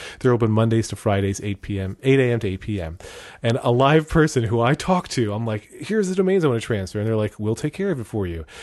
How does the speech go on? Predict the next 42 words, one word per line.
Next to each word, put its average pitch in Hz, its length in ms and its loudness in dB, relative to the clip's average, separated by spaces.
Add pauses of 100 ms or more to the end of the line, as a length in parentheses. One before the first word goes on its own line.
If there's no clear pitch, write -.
(160)
And 110 100 -8
so 110 120 -2
they 110 320 0
went 110 180 0
into 117 180 -2
my 104 80 -2
old 143 220 2
registrar, 131 540 2
and 107 100 0
they 110 80 0
set 117 220 -2
the 117 60 -8
things 117 220 -2
up 113 140 -2
there, 127 240 2
and 107 100 0
they 104 80 -2
went 107 140 -2
into 104 160 -6
their 131 160 2
system 143 340 -2
and 107 80 -2
did 110 140 -2
theirs. 139 220 4
I 139 80 0
didn't 180 100 2
have 165 140 2
to 135 60 -6
do 156 100 4
anything 135 240 2
except 131 360 -4
tell 147 280 0
somebody 139 300 -2
over 127 120 0
the 120 120 -4
phone 120 240 0
what 113 160 -2
domains 117 280 -2
I 123 60 0
wanted 123 180 0
to - 60 -16
transfer, 143 400 -4